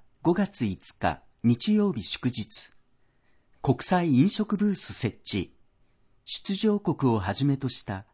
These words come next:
様々な国の料理が楽しめます。十五ページ、地図。会場図。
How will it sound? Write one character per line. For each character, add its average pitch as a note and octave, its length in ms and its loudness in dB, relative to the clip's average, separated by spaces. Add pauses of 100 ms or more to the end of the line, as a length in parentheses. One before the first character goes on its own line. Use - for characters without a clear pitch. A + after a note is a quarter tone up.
(180)
様 C#3+ 320 2
々 F#3 220 2
な B2 120 4
国 A#2 260 2
の B2+ 120 4
料 E3 240 2
理 D#3 100 -6
が A2 140 -4
楽 G#2 220 -2
し - 160 -4
め G#2 100 2
ま D#2+ 160 -6
す。 - 320 -8 (1900)
十 D3+ 260 4
五 G#3 140 8
ペ G#3 200 4
ー D#3 80 0
ジ、 G2 300 -2 (160)
地 D3 200 6
図。 F#2+ 260 -4 (1000)
会 E3+ 240 2
場 E3+ 320 2
図。 - 280 -6